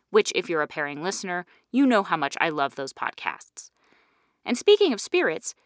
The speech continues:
which is co-hosted by Amanda and Julia Schifini, thank you to Julia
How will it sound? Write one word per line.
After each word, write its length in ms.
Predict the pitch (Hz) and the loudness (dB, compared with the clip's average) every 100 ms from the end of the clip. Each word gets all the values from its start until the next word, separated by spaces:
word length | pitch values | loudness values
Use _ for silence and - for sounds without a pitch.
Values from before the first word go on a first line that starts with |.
| _ - | _ -6
which 120 | 160 | -4
is 100 | 156 | -4
co-hosted 560 | 202 165 165 151 160 | -2 -2 -2 -6 -4
by 140 | 151 156 | -2 -2
Amanda 500 | 147 156 147 151 - | -2 -4 -4 -4 -4
and 200 | 147 139 | -6 -6
Julia 340 | 165 156 147 | -6 -4 -4
Schifini, 600 | - 139 - 233 165 202 - _ _ 311 | -6 -8 -6 -6 -6 -8 -12 _ _ -2
thank 200 | 320 302 | 0 0
you 60 | |
to 120 | - 311 | 0 0
Julia 580 | 214 302 370 190 185 | 0 4 4 4 2